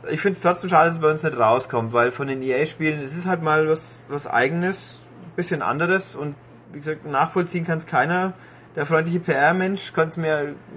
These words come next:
hat auch den Eindruck gemacht, dass er nicht wüsste, wie, was den Grund, er kann sich's auch nicht vorstellen. Eigentlich schade, aber, ähm, wer's haben möchte, wie gesagt, das Spiel gibt's schon, in England ist es raus,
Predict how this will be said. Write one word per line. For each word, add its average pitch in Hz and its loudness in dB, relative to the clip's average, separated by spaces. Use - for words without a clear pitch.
hat 165 -2
auch 170 2
den 170 -2
Eindruck 170 0
gemacht, 165 0
dass 151 -2
er 156 2
nicht 165 -4
wüsste, 160 -4
wie, 143 -6
was 147 -2
den 139 -6
Grund, 165 -2
er 131 -4
kann 151 -2
sich's 151 -6
auch 131 2
nicht 139 -6
vorstellen. 123 -2
Eigentlich - -6
schade, 110 2
aber, 107 0
ähm, 143 4
wer's 151 4
haben 165 6
möchte, 220 2
wie 160 -10
gesagt, 156 2
das 147 -2
Spiel 147 -2
gibt's 196 -2
schon, 196 2
in 143 -4
England 151 0
ist 139 -8
es 139 -4
raus, 156 4